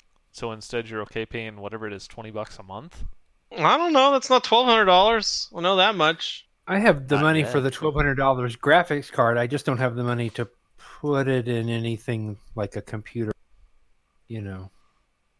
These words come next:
Speaker 4: You don't have
Speaker 2: Yeah.
Speaker 4: money to put it in a computer.
Speaker 1: <laughs> I can buy the
Speaker 4: What does
Speaker 1: parts,
Speaker 4: that
Speaker 1: I just
Speaker 4: mean?
Speaker 1: can't put it
Speaker 3: Yeah, I
Speaker 1: together.
Speaker 3: have,
Speaker 4: You don't
Speaker 3: I ha-,
Speaker 4: have
Speaker 3: I
Speaker 4: the
Speaker 3: can buy that
Speaker 4: knowledge
Speaker 3: one
Speaker 4: to
Speaker 3: part
Speaker 4: find
Speaker 3: and set it
Speaker 4: something
Speaker 3: on
Speaker 4: to
Speaker 3: my
Speaker 4: put it in a
Speaker 3: desk in
Speaker 4: computer
Speaker 3: front
Speaker 4: or
Speaker 3: of
Speaker 4: to
Speaker 3: me,
Speaker 4: do it
Speaker 3: but it's
Speaker 4: yourself?
Speaker 3: not very exciting, you know.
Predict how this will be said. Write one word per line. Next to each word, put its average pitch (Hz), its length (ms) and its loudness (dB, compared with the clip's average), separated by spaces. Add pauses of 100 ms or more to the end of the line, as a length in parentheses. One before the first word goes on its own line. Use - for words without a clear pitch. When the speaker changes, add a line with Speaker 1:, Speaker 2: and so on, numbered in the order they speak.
(220)
Speaker 4:
You - 140 0
don't 156 140 2
have 160 160 4
Speaker 2:
Yeah. 139 60 0
Speaker 4:
money 139 240 0
to 139 100 0
put 143 240 2
it 143 100 0
in 147 140 2
a 147 40 2
computer. 143 680 2 (360)
Speaker 1:
<laughs> - 340 -12
I 147 100 -2
can 143 100 -4
buy 151 220 0
the 143 160 -2
Speaker 4:
What 160 80 0
does - 0 -
Speaker 1:
parts, 196 160 6
Speaker 4:
that 208 140 6
Speaker 1:
I - 20 2
just - 180 0
Speaker 4:
mean? 185 280 6
Speaker 1:
can't 127 100 -8
put 170 140 2
it 175 100 -2 (200)
Speaker 3:
Yeah, 190 160 8
I 208 60 8
Speaker 1:
together. 247 140 6
Speaker 3:
have, 247 260 4
Speaker 4:
You 160 80 8
don't 185 160 8
Speaker 3:
I - 20 6
ha-, - 100 6
Speaker 4:
have - 20 4
Speaker 3:
I - 80 2
Speaker 4:
the 170 80 6
Speaker 3:
can 160 60 2
buy 151 80 4
that 147 60 6
Speaker 4:
knowledge 170 340 6
Speaker 3:
one 180 260 2
Speaker 4:
to - 80 -16
Speaker 3:
part 170 320 6
Speaker 4:
find 135 160 4
Speaker 3:
and 165 80 -2
set 170 80 2
it - 60 2
Speaker 4:
something 151 100 -4
Speaker 3:
on 147 80 2
Speaker 4:
to 147 60 -6
Speaker 3:
my 139 40 -4
Speaker 4:
put 190 140 2
it 170 60 0
in 147 60 2
a 147 60 2
Speaker 3:
desk 147 180 0
in 190 40 -6
Speaker 4:
computer - 200 0
Speaker 3:
front 156 180 2
Speaker 4:
or - 20 0
Speaker 3:
of 147 60 0
Speaker 4:
to 131 40 2
Speaker 3:
me, 117 60 -2
Speaker 4:
do 151 60 2
it 160 40 -2
Speaker 3:
but 151 80 -4
it's 123 140 -6
Speaker 4:
yourself? 147 160 0
Speaker 3:
not 139 240 -2
very 131 240 2
exciting, 113 600 -4
you 110 60 -12
know. 113 180 -8